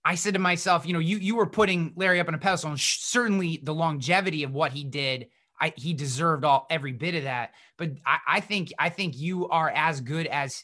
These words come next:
as he was with a different, with a slightly different style. And, um, it just, I just wanted to get that off my chest because I have been such a fan for so long.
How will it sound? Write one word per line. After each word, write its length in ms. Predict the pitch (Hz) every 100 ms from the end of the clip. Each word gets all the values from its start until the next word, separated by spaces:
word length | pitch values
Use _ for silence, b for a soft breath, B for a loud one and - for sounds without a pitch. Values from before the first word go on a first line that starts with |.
| _
as 240 | 143 143 120
he 260 | - 185
was 340 | 165 151 131 120
with 180 | 147 143
a 40 |
different, 400 | 160 151 131 -
with 100 | 147
a 40 | 143
slightly 380 | - 170 156 143
different 280 | 151 135
style. 580 | - 165 156 151 123 113 b b b -
And, 360 | 139 131 131 127
um, 560 | 127 127 120 117 107 -
it 120 | 160 143
just, 200 | 165 151
I 100 | 156
just 240 | 151 - _ -
wanted 280 | 147 165 151
to 80 | 143
get 160 | 151
that 120 | 156
off 200 | 143 135
my 140 | 147 123
chest 380 | - 143 131 -
because 260 | 120 127
I 100 | 120
have 160 | 131 127
been 140 | 123
such 180 | 123 113
a 40 |
fan 260 | 107 131 120
for 100 | 113
so 220 | - 113
long. 300 | 110 107 95